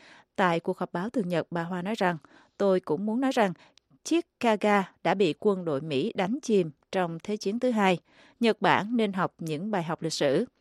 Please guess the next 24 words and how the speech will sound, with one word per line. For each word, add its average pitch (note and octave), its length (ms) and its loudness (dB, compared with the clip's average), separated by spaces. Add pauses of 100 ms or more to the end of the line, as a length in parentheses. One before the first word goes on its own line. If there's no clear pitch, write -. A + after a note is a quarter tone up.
(320)
Bà F3 140 2
nói F3 140 -2
thêm, G3 280 2 (460)
"Chúng D4+ 140 -4
tôi B3 200 8
hy A#3 140 2
vọng E3+ 280 4
sự E3 260 2
trở C3 200 0
lại F#3 240 2
của D3 200 2
Kaga F#3 500 2 (220)
không A3+ 260 0
phải B2 300 2
là A3+ 140 2
bắt A3 180 -2
đầu F#3 220 4
làm E3+ 280 2
cho F#3+ 140 0
đống F#3 300 -2
tro F#3+ 220 0
tàn E3 340 -2
chủ B2+ 180 -6
nghĩa D3+ 280 -2